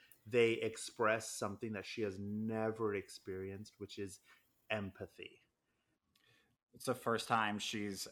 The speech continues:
Speaker 2: she has people supporting her.
Speaker 1: Yeah, I, I actually thought it was a beautiful scene. It's a very touching scene.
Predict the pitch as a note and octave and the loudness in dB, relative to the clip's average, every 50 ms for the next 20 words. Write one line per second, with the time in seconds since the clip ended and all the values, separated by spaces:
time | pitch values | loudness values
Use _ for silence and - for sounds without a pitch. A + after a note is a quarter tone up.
0 | - A2+ - - - A2+ G#2 B2+ A#2+ A2+ G#2+ G#2 - - - B2 A#2 - A#2 A2 | -8 -4 -2 0 0 2 4 6 8 8 6 6 2 -2 -2 -2 0 0 0 2
1 | G#2 G#2 G2+ - A2 - - G#2 G#2 G2+ G2 F#2+ F#2 F#2+ - F#2 F#2+ G2 F#2+ G2 | 2 2 0 -2 -6 -8 -4 0 2 2 2 2 -2 -4 -4 -4 -2 -2 -2 -4
2 | A2 G#2 A2 C3+ F3 A3 C4+ D4 C#4+ A#3 D#3+ A2 G2+ G2 - B2 D3 D3+ D3+ - | -2 0 2 6 6 8 6 6 6 8 8 8 8 8 8 8 6 6 6 4
3 | D#3+ E3 F3 F3 - - - - - D3+ C#3+ C#3+ C3+ C3 A#2+ A2+ B2 - - - | 4 4 4 4 2 0 0 2 4 4 4 6 4 4 2 0 -4 -6 -4 -6
4 | A2 G#2+ - G2+ F#2+ G2 G2 G#2 A2+ A2 - C#3 B2+ - - C3+ C3 C3 A#2+ - | -6 -6 -6 -6 -4 -4 -2 -2 -2 -2 -2 -6 -6 -6 -6 -8 -8 -8 -8 -8
5 | G#2 - F#2+ F2+ F2+ - - E2+ F2 - - A#2+ B2 B2+ - - D#3 D#3 D#3+ E3+ | -6 -4 -4 -4 -4 -2 -2 -2 -2 -2 -4 -6 -8 -8 -10 -10 -10 -8 -8 -8